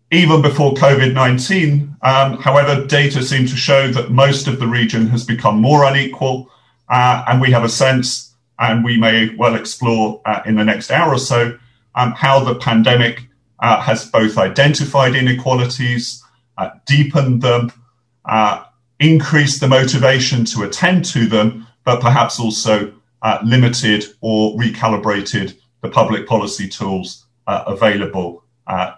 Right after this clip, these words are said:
uh, to governments and other actors. Um, if you wish to follow, um, the debate, um, then,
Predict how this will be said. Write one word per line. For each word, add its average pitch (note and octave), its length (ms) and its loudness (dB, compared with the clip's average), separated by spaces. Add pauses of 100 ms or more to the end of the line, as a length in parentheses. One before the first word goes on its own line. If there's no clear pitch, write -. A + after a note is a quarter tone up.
(120)
uh, G2 180 -4
to F#2+ 240 -8
governments F2+ 560 -6
and F2 140 -10
other F#2 280 -2
actors. - 460 -6 (960)
Um, B2+ 300 -4 (180)
if D#3+ 160 2
you D#3+ 120 2
wish G3+ 320 0
to F3 260 0
follow, D#3+ 680 2
um, C3+ 320 2
the B2+ 100 -2
debate, C#3+ 720 0
um, C3+ 420 -2
then, C3 480 0